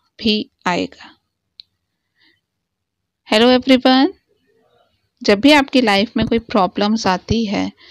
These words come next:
तब थक जाते हैं, है ना? तो ऐसा क्या करना चाहिए जिससे कि हम लाइफ टाइम सेल्फ मोटिवेट रहे?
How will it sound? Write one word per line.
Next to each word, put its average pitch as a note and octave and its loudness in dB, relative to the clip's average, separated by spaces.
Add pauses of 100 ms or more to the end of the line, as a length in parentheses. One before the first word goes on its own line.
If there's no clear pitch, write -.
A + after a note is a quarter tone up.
(260)
तब C#4 0 (100)
थक A#3+ 0
जाते - -6
हैं, - -8
है - -4
ना? G4 -2 (1200)
तो - 0 (360)
ऐसा C#4 0
क्या C4 -2
करना G#3+ -2
चाहिए G#3+ -2
जिससे - -4 (340)
कि A3+ 0
हम A3+ 0
लाइफ A#3 2
टाइम A#3+ 2
सेल्फ A3+ -2 (100)
मोटिवेट A3+ 0
रहे? - -6